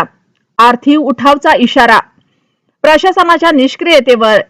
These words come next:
एमडीपीचा तीव्र संताप. खामगाव तालुक्यातील पिंपरी देशमुख फटा, चिखली गाव हद्द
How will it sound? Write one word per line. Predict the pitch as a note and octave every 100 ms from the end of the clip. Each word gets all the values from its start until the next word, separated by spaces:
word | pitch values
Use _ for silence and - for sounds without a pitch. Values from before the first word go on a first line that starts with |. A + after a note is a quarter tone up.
| _
एमडीपीचा | A#3+ C4 C4+ D#4 D#4 D4+ D4 C#4
तीव्र | D4+ - B3+ A3+ A#3 C4+
संताप. | C#4 A3+ A3 G#3+ - _ _ _ _ _ _ _ -
खामगाव | D4+ D#4 E4+ F4+
तालुक्यातील | E4 D#4 D#4+ D4 D#4+ E4+
पिंपरी | C4 B3 C4+ C4+
देशमुख | G#3+ A#3 B3 C#4+ D#4
फटा, | C4+ B3 A#3 F#3 A#3 -
चिखली | C#4 C#4+ D4+
गाव | C#4+ B3+
हद्द | A3+ A#3